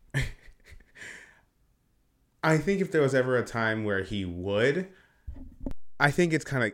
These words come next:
I think forty is gonna be, like, the, the do or die moment. I think if he doesn't come back at forty or for a match at forty,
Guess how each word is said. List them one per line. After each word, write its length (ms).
I 60
think 200
forty 340
is 80
gonna 200
be, 160
like, 280
the, 560
the 100
do 180
or 100
die 180
moment. 320
I 80
think 200
if 80
he 120
doesn't 300
come 140
back 180
at 120
forty 440
or 120
for 120
a 60
match 220
at 100
forty, 340